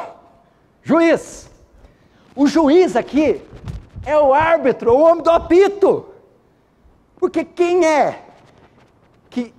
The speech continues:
que fiscaliza as provas olímpicas? Que declara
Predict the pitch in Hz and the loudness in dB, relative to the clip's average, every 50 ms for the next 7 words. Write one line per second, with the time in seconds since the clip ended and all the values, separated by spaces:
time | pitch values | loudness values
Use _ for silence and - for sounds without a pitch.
0 | _ _ 240 - - 277 262 - - 277 247 240 247 247 185 247 226 - - - | _ _ -10 -6 -6 -6 -8 -4 -4 -2 -2 0 -2 0 0 -2 -4 -4 -6 -4
1 | 254 240 226 214 214 165 233 226 226 214 190 143 - 147 117 - 107 95 - - | -2 0 0 0 0 0 0 0 0 -2 -6 -8 -10 -14 -16 -16 -18 -20 -20 -20
2 | _ _ _ _ _ _ _ _ _ _ _ _ _ _ _ _ _ _ _ _ | _ _ _ _ _ _ _ _ _ _ _ _ _ _ _ _ _ _ _ _
3 | _ _ _ _ _ 220 175 262 254 254 - 247 254 247 247 247 240 202 | _ _ _ _ _ -4 -2 -2 -2 0 0 0 2 2 2 0 0 -2